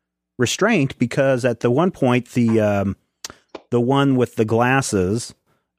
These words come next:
uh, is saying, "Hey, we gotta go take care of those Koreans." And he's been complaining about them throughout the whole movie. And then at the last moment, when, um,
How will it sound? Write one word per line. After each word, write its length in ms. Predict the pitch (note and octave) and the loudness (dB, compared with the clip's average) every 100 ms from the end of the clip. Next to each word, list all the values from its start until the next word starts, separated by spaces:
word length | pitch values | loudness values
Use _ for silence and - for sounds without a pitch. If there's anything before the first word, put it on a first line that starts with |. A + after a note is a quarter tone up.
| - | 0
uh, 320 | A2+ A2 A2+ | 2 2 0
is 220 | - B2 - | 0 -2 0
saying, 200 | A#2 G#2+ | -2 0
"Hey, 180 | B2+ B2 | 2 2
we 120 | A#2 | 2
gotta 160 | B2+ | 0
go 140 | G#2 G#2+ | 0 -2
take 180 | A2+ G#2+ | -2 -2
care 140 | A2+ | 0
of 80 | G#2 | 0
those 160 | F#2+ | -2
Koreans." 720 | - B2+ C3+ C#3 C3+ C3+ C3 - | -2 0 2 2 2 0 -2 -6
And 180 | - F#2+ | -6 -4
he's 120 | F#2+ G#2+ | -4 -2
been 240 | G#2+ G2+ | -2 -2
complaining 440 | G#2+ G2 B2+ C3+ A#2+ | -4 -4 0 0 2
about 280 | A2+ A2+ | 0 0
them 160 | - A2+ | 0 -2
throughout 320 | - A2+ G#2 | 0 0 0
the 80 | G#2 | -2
whole 160 | G#2+ G2 | -2 0
movie. 480 | A2 C#3+ C#3+ C#3+ - _ _ - | 0 0 0 -2 -6 _ _ -4
And 220 | A2 G2+ | -2 0
then 380 | A2+ A2+ A2+ A2+ | 0 2 0 -2
at 240 | A2+ A2+ | -2 -2
the 80 | - | 0
last 360 | G#2 G#2+ G#2 - | 0 0 -2 -2
moment, 420 | C3 F3 A2+ A2+ | 0 0 0 -2
when, 600 | - A2+ A2 G#2+ G#2+ A2 - _ _ - _ _ _ _ | -2 0 0 0 0 -4 -6 _ _ -20 _ _ _ _
um, 540 | A2+ A2 G2+ F#2+ F#2+ | -2 -2 -2 -4 -8